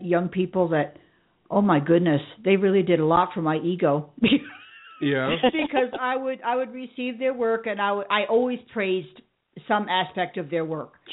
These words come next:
Speaker 2: Sure.
Speaker 1: And then I would offer my recommendations. And I would have these young people that would write back, "Oh, thank you, Miss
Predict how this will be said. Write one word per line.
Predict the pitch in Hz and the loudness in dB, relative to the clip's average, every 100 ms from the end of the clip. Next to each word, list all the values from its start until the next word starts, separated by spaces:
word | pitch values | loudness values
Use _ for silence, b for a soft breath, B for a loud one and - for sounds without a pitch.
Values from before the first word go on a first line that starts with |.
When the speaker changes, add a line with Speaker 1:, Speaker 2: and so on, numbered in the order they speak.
| - | 4
Speaker 2:
Sure. | 117 101 | 4 4
Speaker 1:
And | 180 190 185 | 0 -2 0
then | 202 208 | 0 2
I | 190 | 2
would | 202 190 - | 2 0 2
offer | 175 175 185 170 170 | 2 2 0 0 0
my | 175 | 0
recommendations. | 175 180 175 170 165 175 170 - 139 135 - _ _ _ b b b b b 196 | 0 -2 -2 -4 0 0 0 -2 -6 -8 -12 _ _ _ b b b b b 0
And | 190 180 170 - | 4 4 2 2
I | 156 208 | 4 6
would | 240 | 4
have | 202 185 | 4 2
these | 180 170 | 2 0
young | 160 175 | 2 0
people | 175 190 185 175 | 0 -2 2 2
that | 160 | 2
would | 151 | 0
write | 151 151 | 0 0
back, | 151 151 147 - | -2 -4 -4 0
"Oh, | 185 277 262 - - - | 4 6 4 0 -14 -2
thank | 277 339 339 311 | 2 4 4 2
you, | 311 | 2
Miss | 302 302 | 0 -6